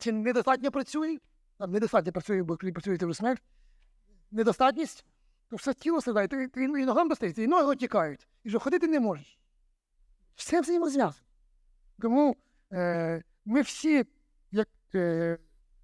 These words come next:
зацікавлені один одного підтримувати, бо от здоров'я церкви залежить від здоров'я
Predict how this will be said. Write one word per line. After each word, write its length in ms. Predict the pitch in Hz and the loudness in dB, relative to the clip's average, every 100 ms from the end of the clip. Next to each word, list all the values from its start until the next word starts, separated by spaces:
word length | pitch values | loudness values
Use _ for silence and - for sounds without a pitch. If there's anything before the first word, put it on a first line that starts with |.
| - | -6
зацікавлені 1000 | 185 - 240 - 320 339 269 226 196 185 _ _ _ | -2 -2 -2 -2 2 4 4 2 0 -4 _ _ _
один 220 | 240 240 294 | -2 2 4
одного 300 | 269 277 254 | 4 4 2
підтримувати, 760 | 254 - 311 349 302 233 - - _ _ _ _ _ _ - | 0 0 2 2 2 0 -2 -14 _ _ _ _ _ _ -12
бо 460 | 180 220 214 208 | -2 0 2 0
от 120 | 202 175 _ _ _ _ _ | -2 -4 _ _ _ _ _
здоров'я 580 | 165 160 220 330 294 269 | -6 0 4 4 4 0
церкви 480 | - 311 359 - 233 | 2 2 2 -2 -2
залежить 400 | 254 311 269 202 | 2 2 2 -6
від 100 | 240 | -6
здоров'я 500 | 180 269 302 294 | 0 2 2 0